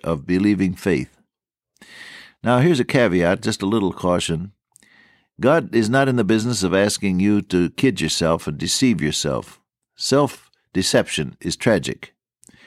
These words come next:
To have you believe that something that's not so is so. That's what the people in the world think Christianity is. They think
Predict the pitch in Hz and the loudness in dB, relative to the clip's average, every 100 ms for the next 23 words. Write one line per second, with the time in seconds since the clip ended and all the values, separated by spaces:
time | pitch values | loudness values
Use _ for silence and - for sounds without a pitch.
0 | - - _ _ - - - - 92 139 | -20 -20 _ _ -20 -20 -14 -4 0 2
1 | 127 95 110 123 143 101 95 - 131 113 | 2 2 2 4 2 2 -2 0 -2 -2
2 | 104 92 - 104 117 - - 95 - 127 | -2 -4 -4 -4 -4 -2 0 0 2 0
3 | 104 - 67 65 135 - 135 110 - 139 | 0 -4 -4 0 -2 0 -2 -2 0 2
4 | 113 98 101 127 110 90 117 101 - _ | 2 2 2 4 2 0 -2 -4 -6 _
5 | _ - 123 113 113 107 98 80 90 101 | _ -4 -2 0 2 2 2 0 2 2
6 | 80 73 85 101 113 - | 2 0 -4 -2 -6 -6